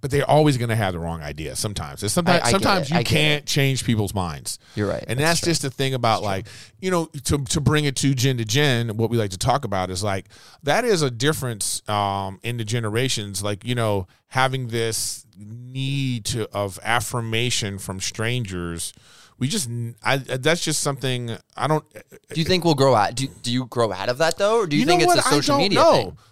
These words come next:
Speaker 1: I don't know. I don't know.
Speaker 2: Like, do you deal with that 'cause you are on social media, but yet you're still older than me?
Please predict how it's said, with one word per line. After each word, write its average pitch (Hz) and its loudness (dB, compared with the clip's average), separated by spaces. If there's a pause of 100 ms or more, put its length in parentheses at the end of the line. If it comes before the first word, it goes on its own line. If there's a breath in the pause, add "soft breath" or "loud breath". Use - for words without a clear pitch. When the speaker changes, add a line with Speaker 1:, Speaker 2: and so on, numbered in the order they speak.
(160 soft breath)
Speaker 1:
I 180 4
don't 220 4
know. 214 4
I 208 6
don't 214 2
know. 196 2
Speaker 2:
Like, 151 4
do - 2
you 143 4
deal 131 2
with 143 2
that 156 4
'cause 113 -2
you 120 2
are 131 4
on 127 2
social 127 -2
media, 113 0
but 104 -4
yet 110 -2
you're 101 -8
still - -4
older 104 -2
than 139 -2
me? 175 -6